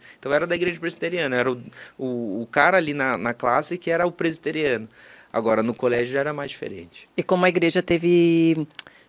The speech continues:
Speaker 2: peso, né, nisso pra, pra sua
Speaker 1: É.
Speaker 2: caminhada, como ela fez a diferença na sua
Speaker 1: Eu
Speaker 2: vida?
Speaker 1: lembro, eu lembro que naquela época de vestib-, antes do vestibular, quando você tem aqueles encontros de, ah, sabe, teste vocacional e tudo mais, aí tinha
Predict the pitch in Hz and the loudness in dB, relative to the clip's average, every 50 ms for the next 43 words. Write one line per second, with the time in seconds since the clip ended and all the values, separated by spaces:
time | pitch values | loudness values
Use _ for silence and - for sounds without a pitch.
0 | _ _ _ - - 190 185 180 180 180 175 170 165 165 170 180 180 165 156 147 | _ _ _ -4 2 4 4 4 4 2 2 2 2 2 2 2 2 0 0 0
1 | 147 160 160 160 170 - 165 - - 151 151 - - 175 190 185 170 - - 170 | 0 2 2 2 2 0 0 -2 -2 -2 0 2 2 2 2 2 2 0 0 0
2 | 170 160 160 156 160 170 170 160 - 165 170 175 175 - 185 165 175 170 - - | 0 2 2 2 4 2 2 0 0 0 2 2 2 2 0 0 0 0 0 0
3 | 202 196 208 233 - - 185 165 160 - 170 165 - 131 127 131 147 151 156 147 | 0 0 0 0 0 0 -2 -2 0 0 0 2 2 2 2 2 2 0 0 -2
4 | - - 120 120 135 160 165 160 - - - 147 131 123 120 120 - 131 120 117 | -2 0 0 0 0 -2 -2 -6 -8 -8 -8 -6 -4 -4 -6 -6 -6 -6 -4 -2
5 | 117 117 117 113 _ - 113 101 101 101 92 98 92 - - - 95 - - - | -2 -4 -4 -6 _ -10 -10 -8 -8 -8 -8 -6 -6 -6 -8 -10 -12 -16 -12 -8
6 | 104 110 123 143 - - 98 87 98 98 85 90 90 - 92 92 85 85 85 92 | -6 -4 -4 -4 -6 -8 -10 -10 -12 -10 -10 -10 -10 -10 -10 -12 -10 -8 -6 -4
7 | 110 127 120 104 - - 98 98 92 92 101 - - 98 - - 101 92 - - | -2 -2 -2 -4 -6 -8 -10 -10 -8 -8 -10 -10 -10 -12 -10 -10 -10 -10 -8 -10
8 | 95 87 90 92 92 - - 104 104 98 - 98 95 90 90 92 92 92 90 - | -10 -8 -8 -10 -10 -8 -8 -8 -8 -8 -10 -12 -12 -12 -10 -10 -10 -10 -10 -12
9 | _ - - - - _ - - 113 117 113 - - - 202 190 156 - 147 131 | _ -20 -20 -20 -20 _ -8 -4 -2 -2 -2 -4 -4 -6 -6 -6 -4 -2 -2 -2
10 | - - 107 104 - - - - 101 92 101 123 139 147 139 135 127 117 101 101 | -2 -4 -8 -8 -8 -8 -10 -8 -8 -4 -2 0 0 2 2 2 2 2 0 -2
11 | 98 - 104 92 92 110 127 135 135 123 110 123 127 123 - 143 131 | -6 -10 -12 -8 -6 -4 -2 -2 -2 -2 -2 -2 -4 -2 -2 -4 -4